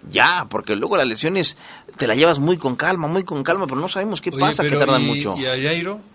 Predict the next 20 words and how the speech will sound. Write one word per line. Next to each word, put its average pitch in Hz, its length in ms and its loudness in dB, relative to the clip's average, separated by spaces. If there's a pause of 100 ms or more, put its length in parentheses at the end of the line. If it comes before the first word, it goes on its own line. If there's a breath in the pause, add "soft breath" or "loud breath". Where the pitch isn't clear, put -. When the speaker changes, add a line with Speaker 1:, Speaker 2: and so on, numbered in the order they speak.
(300)
Speaker 2:
Moreno? 143 460 -10 (100)
¿Lo 127 100 -10
Speaker 1:
Jairo. 139 240 4
Speaker 2:
vas - 40 0
a 160 100 -2
tener 135 260 -2
o 175 140 -4
lo 127 120 -4
vas, 131 120 -4
te 135 240 -8
vas, 127 240 -4
lo 127 160 -4
vas 131 160 -4
a 127 80 -8
tener 120 200 -6
en 120 40 -4
la 120 80 -4
Speaker 1:
Jairo 330 280 6
Speaker 2:
tribuna? 208 120 8
Speaker 1:
hoy, 233 280 2